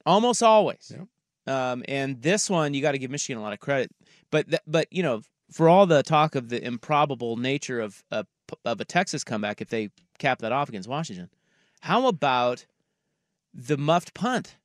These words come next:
Speaker 2: Oh.
Speaker 1: Where Alabama, I, I mean, there was, you know,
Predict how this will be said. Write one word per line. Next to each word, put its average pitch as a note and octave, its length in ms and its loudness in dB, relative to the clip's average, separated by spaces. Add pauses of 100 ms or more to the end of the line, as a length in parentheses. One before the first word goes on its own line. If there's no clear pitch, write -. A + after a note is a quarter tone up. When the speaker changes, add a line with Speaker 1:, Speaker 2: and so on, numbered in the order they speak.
(100)
Speaker 2:
Oh. G2+ 200 -10 (580)
Speaker 1:
Where F3 260 6
Alabama, G3 960 2
I, G#3+ 160 4
I F3+ 140 4
mean, D#3 140 0
there D3+ 80 0
was, A2+ 160 -4 (200)
you C#3 80 -4
know, G2+ 100 -4